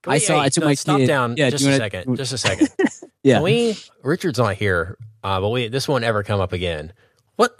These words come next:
Speaker 1: what the heck are you doing, Kevin Spacey? I mean, what
Speaker 2: I, I don't
Speaker 1: literal
Speaker 2: know.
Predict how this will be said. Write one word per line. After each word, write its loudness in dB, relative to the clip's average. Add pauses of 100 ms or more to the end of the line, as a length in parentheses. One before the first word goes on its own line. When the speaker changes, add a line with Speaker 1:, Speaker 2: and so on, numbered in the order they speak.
(120)
Speaker 1:
what -20
the -2
heck -2
are -2
you 0
doing, 2
Kevin -4
Spacey? -4
I -4
mean, 2
what 4
Speaker 2:
I, -8
I 0
don't 2
Speaker 1:
literal 0
Speaker 2:
know. -8